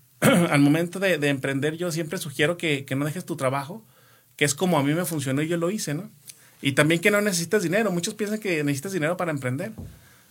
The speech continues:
Yo inicié, yo, yo tenía mi trabajo de normal, y le pegaba, llegaba, le pegaba como unas tres horas diarias, sábados y domingos. Entonces, yo estaba, terminaba de desayunar ahí en mi casa, que es tu casa, y, y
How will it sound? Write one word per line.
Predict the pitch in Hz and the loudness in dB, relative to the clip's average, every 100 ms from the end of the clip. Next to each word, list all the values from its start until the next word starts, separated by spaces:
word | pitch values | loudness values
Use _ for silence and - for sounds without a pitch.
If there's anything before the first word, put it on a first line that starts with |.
| - | -4
Yo | 123 143 165 185 190 170 131 - _ _ _ - - | 2 4 6 4 4 2 -2 -6 _ _ _ -20 -6
inicié, | 147 156 151 165 165 208 - _ _ _ - | 0 2 4 4 2 0 -8 _ _ _ -4
yo, | 139 147 147 | 0 0 2
yo | 151 | 0
tenía | 156 170 | 2 0
mi | 180 | 0
trabajo | 170 139 151 170 180 165 | 0 -2 -2 -6 -6 -6
de | 127 | -4
normal, | 123 120 127 147 196 240 - - _ _ _ _ _ _ - - | -2 -2 -2 -4 -4 -12 -18 -20 _ _ _ _ _ _ -16 -4
y | 165 160 151 | 0 4 4
le | 151 | 4
pegaba, | 147 147 147 170 185 - | 4 4 6 6 4 -6
llegaba, | 160 143 147 180 190 | -2 0 2 4 2
le | 190 | 2
pegaba | 165 147 170 | 0 0 0
como | 170 151 | -2 -4
unas | 165 170 | -4 -6
tres | 180 | -6
horas | 160 170 175 | -2 0 0
diarias, | 151 151 190 220 - _ 285 | 0 0 -2 -12 -18 _ -6
sábados | - 139 156 | 4 4 4
y | 147 | 2
domingos. | 123 107 113 - - _ _ _ _ _ _ | 0 -2 -6 -14 -20 _ _ _ _ _ _
Entonces, | - 135 147 139 | -6 -2 0 2
yo | 151 | 2
estaba, | 160 160 180 180 180 143 120 - _ - | 2 2 4 6 6 6 4 -4 _ 0
terminaba | 151 147 156 185 | 4 6 6 4
de | |
desayunar | 185 151 143 151 | 4 2 2 2
ahí | 170 | 2
en | 170 | -2
mi | 165 | -4
casa, | 156 165 185 185 | -2 -4 -4 -10
que | |
es | 135 | -10
tu | 143 | -6
casa, | 156 185 208 | -6 -4 -6
y, | 190 | -6
y | - | -8